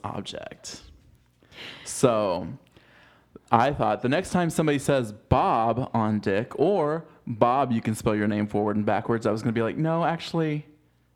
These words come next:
it's B A U B." And that's what I did. I was starting a job here. I just moved to Champaign,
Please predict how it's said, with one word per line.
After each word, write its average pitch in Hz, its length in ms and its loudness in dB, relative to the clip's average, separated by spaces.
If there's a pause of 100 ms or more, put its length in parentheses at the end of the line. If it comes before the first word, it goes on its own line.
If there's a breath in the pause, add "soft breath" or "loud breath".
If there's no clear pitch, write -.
(120)
it's - 160 0
B 113 200 0
A 90 40 0
U 69 220 -4
B." - 300 -10 (800)
And 113 120 4
that's 104 220 -2
what 110 100 0
I 90 80 0
did. - 320 -6 (640 loud breath)
I 110 180 4
was 107 240 -2
starting 120 380 2
a 113 60 0
job 120 360 0
here. 151 180 0
I 135 100 0
just 110 200 -6
moved 113 160 0
to 110 60 -4
Champaign, 117 760 0